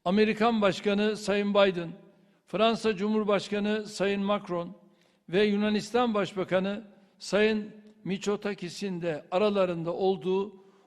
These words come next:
on üç liderle ikili görüşme gerçekleştirdik. Bu görüşmelerde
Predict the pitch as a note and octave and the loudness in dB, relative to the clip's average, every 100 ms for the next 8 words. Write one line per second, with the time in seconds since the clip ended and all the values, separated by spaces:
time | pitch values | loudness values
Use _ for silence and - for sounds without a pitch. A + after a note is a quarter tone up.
0 | _ - A#3+ A#3+ - E3 G3 F#3+ G3+ F3+ | _ 2 4 4 0 -6 0 4 4 4
1 | F#3+ G3+ - - _ _ G#3 - A3 A#3 | 0 -2 -10 -20 _ _ -16 -6 -4 2
2 | G#3 G3+ - F#3+ G#3 - - - - _ | 4 4 0 0 0 -2 -10 -20 -20 _
3 | - F3+ F3 E3+ D#3 D#3+ B2+ D#3 C#3 - | 2 2 2 -2 -8 -10 -10 -12 -16 -20
4 | _ _ _ _ _ _ _ _ _ _ | _ _ _ _ _ _ _ _ _ _
5 | C4 B3+ B3 A3+ - G#3+ G#3+ G3+ F#3 G3+ | -4 2 4 4 0 2 4 4 2 -2
6 | G3+ | -4